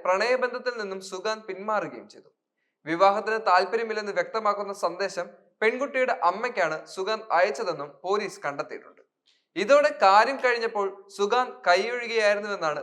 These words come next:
വ്യക്തമായത്. ഹൈക്കോടതിയിലെ മുൻകൂർ ജാമ്യ ഹർജിയിൽ സുഗാൻ വിശദീകരിച്ചതെല്ലാം കളവാണെന്ന സൂചനകളാണ് ഇതിൽ നിന്നും വ്യക്തമാവുന്നത്. അന്വേഷണത്തിൽ കണ്ടെത്തിയ കാര്യങ്ങൾ സുഗാന്തിന്റെ മുൻകൂർ ജാമ്യത്തെ എതിർക്കാനായി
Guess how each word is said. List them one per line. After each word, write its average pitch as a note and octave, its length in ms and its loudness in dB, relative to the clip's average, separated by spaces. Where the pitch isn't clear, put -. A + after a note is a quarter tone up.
വ്യക്തമായത്. C3+ 560 -10
ഹൈക്കോടതിയിലെ G3+ 640 2
മുൻകൂർ G#3 400 -6
ജാമ്യ G3+ 360 -2
ഹർജിയിൽ F3+ 400 -6
സുഗാൻ G#3+ 360 -4
വിശദീകരിച്ചതെല്ലാം F#3+ 1000 -4
കളവാണെന്ന G3 640 0
സൂചനകളാണ് F3+ 800 -4
ഇതിൽ A3 220 -4
നിന്നും G#3+ 280 -6
വ്യക്തമാവുന്നത്. C#3 640 -10
അന്വേഷണത്തിൽ C#4 640 2
കണ്ടെത്തിയ B3+ 380 0
കാര്യങ്ങൾ F#3+ 400 4
സുഗാന്തിന്റെ B3+ 580 -2
മുൻകൂർ A3+ 400 -4
ജാമ്യത്തെ A3 460 -2
എതിർക്കാനായി F3 640 -2